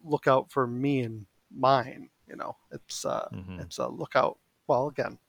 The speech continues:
Speaker 1: second commandment is like it. Love your neighbor as yourself.
Speaker 2: Right, right. Yeah. The, the other thing that I, I,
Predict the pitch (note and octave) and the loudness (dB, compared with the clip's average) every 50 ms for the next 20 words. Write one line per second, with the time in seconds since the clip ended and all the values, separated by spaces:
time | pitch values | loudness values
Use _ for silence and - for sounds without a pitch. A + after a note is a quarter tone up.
0 | _ - - - D#3 - - D3 C3 C3+ C3+ C3+ C#3 C#3 C3+ A#2+ C3 B2+ B2 - | _ 0 2 2 2 2 0 0 2 2 2 2 2 0 0 2 2 2 2 2
1 | B2+ B2 - _ - D3 C#3+ C3 B2+ C3 B2 A#2+ A#2 - - C3+ B2+ - - - | -2 -6 -6 _ 0 0 2 2 2 0 0 -2 -2 -4 -4 -6 -6 -10 -12 -12
2 | - - - - _ _ _ _ _ _ _ _ _ _ _ _ _ _ _ _ | -12 -12 -14 -14 _ _ _ _ _ _ _ _ _ _ _ _ _ _ _ _
3 | - - G#2+ F2+ F2 F2 - - _ _ - G2+ F#2+ F#2 F2+ - - A2+ A2 A2+ | -6 -4 -2 -2 -2 -4 -6 -10 _ _ -4 -2 -2 -2 -2 0 2 4 4 6
4 | A#2 B2+ D#3+ D#3+ C#3+ D3+ E3+ G#3 G#3 D#3+ - D3+ C3+ A#2+ A2 G#2 G#2 G#2 G2+ A2+ | 8 8 8 10 12 12 12 12 12 12 12 12 12 12 12 12 12 10 8 6